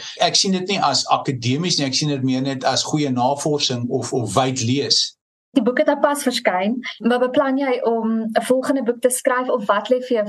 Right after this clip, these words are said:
Speaker 2: voor? Hoe lyk die toekoms?
Speaker 1: <laughs> Ja, dit is, a, a, by elkeen van die boekvrystellings vra mense dit en ek voel natuurlik geweldig gevlei dat mense dink ek moet nog 'n boek skryf. Die groot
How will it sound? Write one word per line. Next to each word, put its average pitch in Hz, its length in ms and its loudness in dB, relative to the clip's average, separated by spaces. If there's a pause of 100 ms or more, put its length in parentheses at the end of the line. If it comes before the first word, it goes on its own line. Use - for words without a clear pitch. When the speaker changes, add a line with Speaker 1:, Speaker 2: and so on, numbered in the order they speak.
Speaker 2:
voor? 196 200 0
Hoe 208 80 2
lyk 233 180 0
die 226 100 -4
toekoms? 190 520 -2
Speaker 1:
<laughs> - 40 -4 (1120)
Ja, 117 640 0 (380)
dit 175 500 0
is, 151 340 0
a, 170 120 4 (100)
a, 165 240 0
by 131 120 0 (100)
elkeen 170 340 2
van 165 100 2
die 143 120 -2
boekvrystellings 139 800 -2
vra 143 240 2
mense 131 360 0
dit 135 200 -2
en 135 140 0
ek - 120 -10
voel 151 120 0
natuurlik 139 420 0
geweldig 120 480 2
gevlei 135 540 -2 (580)
dat 117 160 0
mense 120 640 0
dink 123 240 0
ek 120 240 -2
moet 131 360 -2
nog 135 200 0
'n 127 80 0
boek 123 160 0
skryf. 123 460 0 (340)
Die 147 180 0
groot 233 440 0